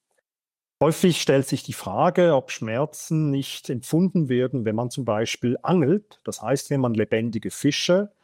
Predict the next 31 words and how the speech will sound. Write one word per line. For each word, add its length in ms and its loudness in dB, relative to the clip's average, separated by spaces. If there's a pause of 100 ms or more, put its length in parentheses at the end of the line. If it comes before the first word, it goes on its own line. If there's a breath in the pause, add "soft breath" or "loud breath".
(140)
mit 180 -2
Hilfe 300 2
von 240 -2
Angeln 480 4
oder 240 0
anderen 360 2
Fangwerkzeugen 1040 0 (200 soft breath)
aus 280 0
dem 180 -2
Wasser 340 2
zieht. 360 -2 (340 loud breath)
Das 160 0
muss 260 4
diesen 300 2
Tieren 400 2
doch 160 2
irgendwie 540 2
wehtun. 580 2 (640 loud breath)
Lange 240 4
Zeit 380 2
haben 280 4
mir 260 8
Fischer 360 4
und 120 2
Fischerinnen 540 4
gesagt, 540 0
dass 120 0
das 180 -2
nicht 220 -4
sein 360 4
kann. 420 0